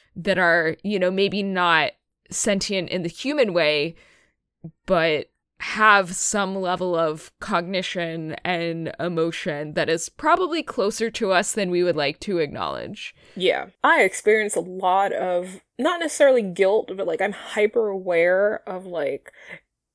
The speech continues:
Speaker 2: eating. <laughs> Like, so one of my episodes, I did an episode with the rapper that I love.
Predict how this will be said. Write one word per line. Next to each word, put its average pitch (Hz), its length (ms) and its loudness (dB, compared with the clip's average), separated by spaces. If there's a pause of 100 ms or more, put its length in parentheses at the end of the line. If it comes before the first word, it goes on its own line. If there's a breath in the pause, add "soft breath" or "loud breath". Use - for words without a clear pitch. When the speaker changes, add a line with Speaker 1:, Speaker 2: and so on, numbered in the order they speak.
(720)
Speaker 2:
eating. 196 460 0
<laughs> 427 40 12 (800 loud breath)
Like, 214 280 4
so 247 140 12
one 240 180 6
of 247 180 0
my 214 220 2
episodes, - 500 -2
I 196 80 -2
did 208 160 -2
an 214 60 -4
episode 196 340 -8
with 190 160 -10
the 190 80 -8
rapper 190 560 -2
that 196 80 -10
I 190 160 -8
love. 202 380 -12